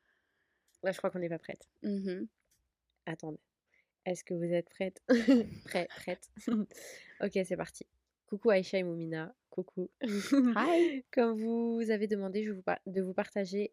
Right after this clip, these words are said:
Speaker 1: des histoires de trahison amicale, je vais vous parler de ce qui, de ce que j'ai vécu avec ma meilleure amie.
Speaker 2: Oh
Speaker 1: Je
Speaker 2: là.
Speaker 1: la connaissais depuis trois ans.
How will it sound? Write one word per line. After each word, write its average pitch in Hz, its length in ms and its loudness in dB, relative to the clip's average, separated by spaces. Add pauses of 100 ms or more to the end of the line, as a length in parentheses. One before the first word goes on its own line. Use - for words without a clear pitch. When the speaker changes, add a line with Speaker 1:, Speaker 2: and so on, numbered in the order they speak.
Speaker 1:
des 196 240 -10
histoires 196 240 -2
de 175 80 -2
trahison 185 420 -6
amicale, 175 460 -4
je 196 80 -4
vais 190 80 -2
vous 185 160 -4
parler 170 440 -6 (180)
de 185 60 -12
ce - 140 -12
qui, 185 260 -8 (260)
de 185 120 -8
ce 208 160 -4
que 233 200 0
j'ai 190 160 -2
vécu 180 260 -4
avec 190 180 -2
ma 185 100 -4
meilleure 196 260 -4
amie. 165 180 -10 (2250)
Speaker 2:
Oh 208 100 -4
Speaker 1:
Je 202 100 2
Speaker 2:
là. 208 100 8
Speaker 1:
la 208 60 8
connaissais 220 380 4
depuis 202 320 0
trois 180 400 -4
ans. 151 100 -14